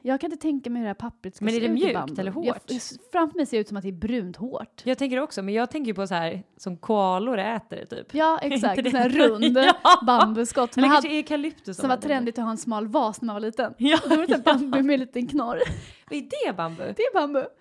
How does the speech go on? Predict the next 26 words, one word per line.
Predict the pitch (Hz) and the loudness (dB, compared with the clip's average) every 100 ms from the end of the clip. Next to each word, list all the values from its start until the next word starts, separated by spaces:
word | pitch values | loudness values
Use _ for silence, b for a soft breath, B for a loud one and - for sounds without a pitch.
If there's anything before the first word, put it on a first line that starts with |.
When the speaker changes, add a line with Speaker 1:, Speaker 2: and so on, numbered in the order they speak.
| b | b
Speaker 1:
Den | - | -10
här | 277 | -4
knorren. | 320 311 - - | -2 -2 -4 -2
Speaker 2:
Är | 381 539 | 0 2
det | 247 | 2
det? | 175 - | 0 -2
Speaker 1:
Ja. | 220 | -4
Speaker 2:
Som | 262 | -2
finns | 269 226 | -2 -2
på | 226 | -4
Ikea, | 220 262 226 294 | -6 -6 -4 0
typ? | 302 370 | 0 0
Speaker 1:
Exakt, | - - - | 0 0 2
Speaker 2:
Men | 523 | 2
så | 539 | 6
här, | 220 | 6
Speaker 1:
ja. | 220 285 | 6 4
Speaker 2:
ja. | 294 B B | 0 B B
Speaker 1:
Den | 370 | -4
som | 320 | -2
var | 330 | 0
Speaker 2:
Ja. | 403 339 349 349 | 2 2 -2 -2
Speaker 1:
jättetrendigt | 285 392 330 302 | -4 -4 -4 -4
att | 269 | -4
ha | |
hemma. | 269 247 165 | -4 -6 -8